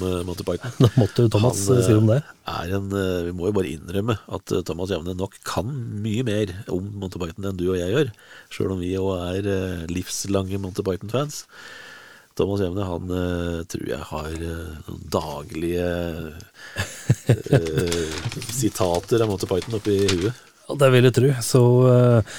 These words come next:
Speaker 2: vi må få med han, han en gang og ta en liten Monty Python, eh, sekvens, for, eh, <laughs> Python blir jo en liten sånn gjennomgangsgreie her. Eh, så er det filmstoff da. Du har vært på kino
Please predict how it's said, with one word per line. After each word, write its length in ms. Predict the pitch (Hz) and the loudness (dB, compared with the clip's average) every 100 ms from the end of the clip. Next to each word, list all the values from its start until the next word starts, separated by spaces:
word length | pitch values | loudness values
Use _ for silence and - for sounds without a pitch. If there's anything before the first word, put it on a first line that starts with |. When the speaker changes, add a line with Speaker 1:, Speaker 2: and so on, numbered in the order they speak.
| - | -4
Speaker 2:
vi 40 | 107 | 4
må 120 | 110 | 4
få 140 | - 107 | 6 6
med 80 | 113 | 8
han, 120 | 107 | 8
han 120 | 107 104 | 6 6
en 80 | |
gang 100 | 107 | 6
og 80 | 107 | 6
ta 140 | 107 107 | 4 4
en 60 | |
liten 180 | 101 110 | 4 6
Monty 220 | 104 101 101 | 6 6 4
Python, 300 | 98 110 107 | 2 6 8
eh, 300 | 107 104 104 | 8 8 6
sekvens, 380 | 98 101 104 104 | 4 2 2 0
for, 140 | - 110 | 4 6
eh, 320 | 110 107 101 - | 8 6 4 0
<laughs> 180 | - - | -6 0
Python 300 | 107 98 - | 2 4 6
blir 140 | 104 107 | 6 8
jo 60 | |
en 20 | 123 | 8
liten 160 | 110 110 | 8 6
sånn 120 | 107 | 6
gjennomgangsgreie 1080 | 98 98 104 - - 104 107 104 104 104 101 | 6 4 4 4 6 6 8 6 6 6 4
her. 140 | 123 - - - - - - | 2 -2 -16 -14 -14 -16 -4
Eh, 300 | - 123 127 123 | 6 8 10 8
så 140 | 123 | 8
er 80 | 123 | 6
det 60 | |
filmstoff 840 | - 117 127 127 127 127 120 165 - | 8 8 8 8 8 6 6 6 6
da. 140 | 220 | 4
Du 120 | 160 135 | 8 8
har 80 | 135 | 8
vært 140 | 120 | 6
på 120 | - 120 | 4 6
kino 240 | 113 131 | 8 8